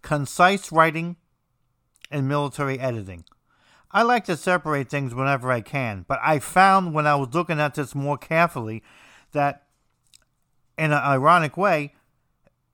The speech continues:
the more closer you are to following the rules strictly to concise writing, you're already doing some of the military editing. And vice versa. I-, if you are military editing really carefully,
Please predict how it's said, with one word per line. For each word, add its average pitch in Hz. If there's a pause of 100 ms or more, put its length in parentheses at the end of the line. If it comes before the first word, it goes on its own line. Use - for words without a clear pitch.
(360)
the 151
more 170
closer 214
you 165
are 156
to 147
following 165
the 135
rules 143
strictly 160
to 143
concise 151
writing, 147 (240)
you're 165
already 160
doing 160
some 160
of 143
the 139
military 139
editing. 113 (960)
And 214
vice 196
versa. 185 (720)
I-, 151
if 147
you 170
are 165 (140)
military 160
editing 170
really 127
carefully, 139